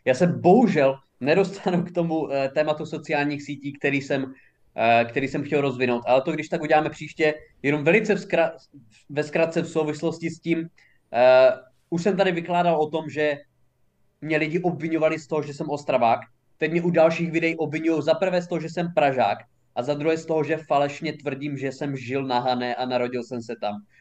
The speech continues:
Takže já už reálně nevím, odkud jsem, odkud nejsem, ale, eh, všichni vlastně komentující jsou zajedno v tom, že lžu.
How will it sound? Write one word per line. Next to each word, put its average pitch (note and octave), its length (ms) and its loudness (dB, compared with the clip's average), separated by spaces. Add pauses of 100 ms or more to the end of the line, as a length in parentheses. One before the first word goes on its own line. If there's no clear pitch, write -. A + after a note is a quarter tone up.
(140)
Takže C#3 380 0
já C3+ 160 2
už D3+ 120 -2
reálně D#3 380 2
nevím, D3 280 -4
odkud D3+ 360 -8
jsem, C#3 240 -2
odkud C3+ 320 -6
nejsem, A#2+ 580 -4 (360)
ale, B2 560 4 (880)
eh, B2 220 -4
všichni C3 580 -6
vlastně B2 460 -4
komentující A#2+ 640 -6 (800)
jsou - 640 0
zajedno C#3+ 540 0 (340)
v - 40 -20
tom, C3 160 -4
že C3 100 -2
lžu. A2 460 -2